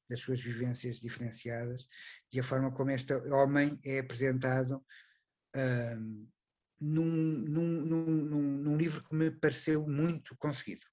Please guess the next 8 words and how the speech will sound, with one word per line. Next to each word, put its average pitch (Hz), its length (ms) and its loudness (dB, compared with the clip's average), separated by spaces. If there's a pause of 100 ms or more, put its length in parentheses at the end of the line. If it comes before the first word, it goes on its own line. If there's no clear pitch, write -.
(120)
Eh, 123 300 -6
a 120 40 -4
mim, 147 180 0
pessoalmente, 147 460 2
pareceu-me 139 320 -2
conseguido. 127 480 -6 (140)
Não 135 380 2
é, 156 240 0